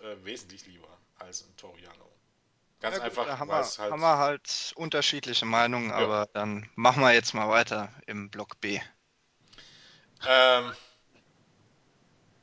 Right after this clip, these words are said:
Speaker 1: ja, okay. Äh, was sonst noch?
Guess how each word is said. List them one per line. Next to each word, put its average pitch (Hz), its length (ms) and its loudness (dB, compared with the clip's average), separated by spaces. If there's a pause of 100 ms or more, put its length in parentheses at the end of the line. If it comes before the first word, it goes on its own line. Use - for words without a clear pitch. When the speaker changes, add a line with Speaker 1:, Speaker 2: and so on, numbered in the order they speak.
(800)
Speaker 1:
ja, 117 600 6
okay. 131 400 0 (320)
Äh, 113 280 0
was 107 180 -2
sonst 127 300 -2
noch? 156 220 0